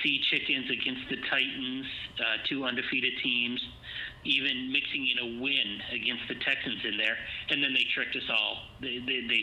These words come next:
certainly tricked me. And, uh, so here is my trick or treat tricks cereal in my bowl, Matt. I, I've got, uh, six fruity flavors and shapes that I'm gonna enjoy, um,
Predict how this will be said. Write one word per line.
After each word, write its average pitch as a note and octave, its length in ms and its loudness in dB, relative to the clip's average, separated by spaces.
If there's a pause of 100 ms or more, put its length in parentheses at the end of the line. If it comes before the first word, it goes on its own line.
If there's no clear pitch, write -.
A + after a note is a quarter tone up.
(120)
certainly C3 340 0 (100)
tricked A#2+ 280 2
me. A2 320 4 (600)
And, G#2 540 2 (420)
uh, G#2+ 300 0 (380)
so A#2+ 160 2 (120)
here C#3 280 2
is A#2+ 200 2
my A#2 140 4 (240)
trick C#3+ 220 0
or C#3 120 -2 (140)
treat B2+ 260 4 (280)
tricks A#2+ 240 4 (1120)
cereal A2+ 640 2 (160)
in A2+ 80 -2
my G#2+ 180 0
bowl, G2+ 360 -2 (100)
Matt. A2 300 2 (120)
I, A#2 360 2
I've G#2+ 120 -2
got, G#2+ 220 4 (100)
uh, A2 140 4 (160)
six C#3+ 180 -2 (140)
fruity B2+ 340 2
flavors C#3 520 0 (360)
and C3 140 4 (140)
shapes C#3 360 4 (240)
that B2 160 2
I'm B2 140 2
gonna B2 140 4
enjoy, A#2+ 640 2 (580)
um, A2 480 2